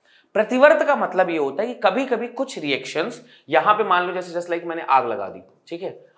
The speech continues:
अब आग लगाने के लिए, ब्रेन तक जाने के लिए सिग्नल है, वहां से आने के लिए हमारे पास टाइम नहीं, just point of view के साथ समझा जाए, ठीक है? तो ये क्या करता है, इतना वक्त हमारे पास है नहीं रिएक्शन करेंगे। जैसे मान लो मैंने तुम्हें बॉल फेंका और तुम्हारा दिमाग कभी बॉल पकड़े ही नहीं हो,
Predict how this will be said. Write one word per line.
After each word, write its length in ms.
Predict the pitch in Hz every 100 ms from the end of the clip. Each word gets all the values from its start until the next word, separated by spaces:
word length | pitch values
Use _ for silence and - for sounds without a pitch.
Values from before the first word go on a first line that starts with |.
| -
अब 100 | 180
आग 220 | 180 214
लगाने 360 | 220 208 196 214
के 120 | 208
लिए, 120 | 220
ब्रेन 260 | 180 180 196
तक 140 | 208
जाने 260 | 180 175 185
के 80 | 196
लिए 80 |
सिग्नल 360 | 196 175 175 190
है, 60 | 185
वहां 220 | 165 170
से 100 | 165
आने 180 | 160 175
के 60 |
लिए 100 | 170
हमारे 220 | 165 160
पास 240 | 165 170 170
टाइम 200 | 127 127
नहीं, 280 | 110 101 107
just 160 | 131 131 120
point 220 | 104 104
of 100 | 104
view 120 | 107 98
के 80 | 104
साथ 180 | 98 104
समझा 340 | - 101 95
जाए, 160 | 95 92
ठीक 120 | 190 208
है? 60 | - - - _ -
तो 60 | 190
ये 160 | 226
क्या 180 | 262 254
करता 340 | 220 180 170
है, 560 | 156 151 - - - - _ _ _ _ 170
इतना 240 | 180 214
वक्त 240 | 185 190 180
हमारे 220 | 170 180
पास 240 | 180 180
है 180 | 160 170
नहीं 120 | 175
रिएक्शन 340 | 160 151 175 170
करेंगे। 240 | 151 143
जैसे 180 | 175 185
मान 200 | 175 175
लो 60 |
मैंने 160 | 180 185
तुम्हें 220 | 180 180
बॉल 180 | 156 156
फेंका 480 | - - - - _ -
और 60 | 135
तुम्हारा 320 | 165 165 180
दिमाग 420 | 156 160 180 -
कभी 180 | 156 170
बॉल 380 | 160 175 175 - - -
पकड़े 260 | 165 180 196
ही 80 | 185
नहीं 140 |
हो, 100 | 135